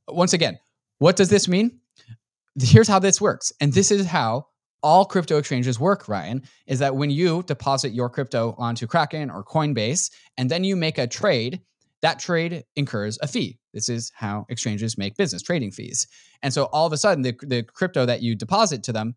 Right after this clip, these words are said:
some of them, some of that crypto becomes the exchanges because of the fee. But because that state is not immediately reflected on chain, well, then all of a sudden, the fee that is collected by Kraken and the customer deposits from the customer is still in the same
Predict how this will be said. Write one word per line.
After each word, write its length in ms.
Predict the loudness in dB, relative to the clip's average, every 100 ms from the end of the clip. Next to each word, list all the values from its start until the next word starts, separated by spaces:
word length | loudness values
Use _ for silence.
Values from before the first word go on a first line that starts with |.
| _
some 340 | -8 -2 0
of 140 | 0 0
them, 320 | -2 -4 -8 -4
some 220 | -2 0
of 120 | 0
that 180 | -2 -2
crypto 480 | -4 -4 -4 -4 -6
becomes 440 | -6 -4 -4 -6
the 120 | -8
exchanges 520 | -6 -4 -4 -4 -6 -8 _ -10
because 320 | -4 -2 -2
of 360 | -4 -6 -6 -10
the 80 | -12
fee. 360 | -4 -4 -4 -10 _ _ _
But 100 | -4
because 340 | -4 0 0 2
that 200 | -2 -2
state 460 | -4 2 2 0 -6 _ _ -6
is 100 | -4
not 220 | -4 -2
immediately 600 | -2 0 0 0 0 -2
reflected 480 | -4 -4 -4 -4 -6 -2
on 260 | -2 -2
chain, 500 | -2 0 0 0 -4 -8 _ _ _
well, 140 | 0 2
then 140 | 2
all 120 | 2
of 60 | 0
a 80 | -2
sudden, 460 | 0 0 -2 -6 -6
the 80 |
fee 440 | -6 -4 -4 -2 0
that 180 | 0 -2
is 100 | -4
collected 320 | -4 -4 -4
by 140 | -6
Kraken 420 | -2 -4 -4 -8 -10 _ -4
and 320 | -2 0 -2
the 120 | -6
customer 340 | -6 -6 -6 -8
deposits 600 | -10 -4 -2 -2 -4 -6
from 180 | -4 -4
the 80 |
customer 500 | -2 -4 -4 -8 -10 -14 _ -6
is 120 | -4
still 360 | 0 2 4
in 160 | 2 2
the 100 | 0
same 440 | -2 -2 0 -2